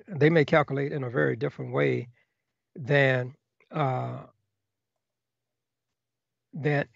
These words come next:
than, than you normally calculate. All right, and by that, what I mean is that if, if, if, if,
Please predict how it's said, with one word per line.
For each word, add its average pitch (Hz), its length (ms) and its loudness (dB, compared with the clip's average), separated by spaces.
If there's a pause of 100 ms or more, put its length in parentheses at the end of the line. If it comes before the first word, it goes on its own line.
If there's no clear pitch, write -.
(360)
than, 143 320 4 (100)
than 143 320 0
you 135 100 -2
normally 135 600 0
calculate. 123 680 -4 (520)
All 135 80 -8
right, 135 160 -8 (180)
and 135 260 0
by 143 200 6
that, 151 240 4
what 135 180 -4
I 131 80 -4
mean 151 320 -2
is 123 460 -4
that 127 280 -4 (1300)
if, 156 240 -2 (400)
if, 147 180 -2 (200)
if, 143 140 -2 (280)
if, - 340 0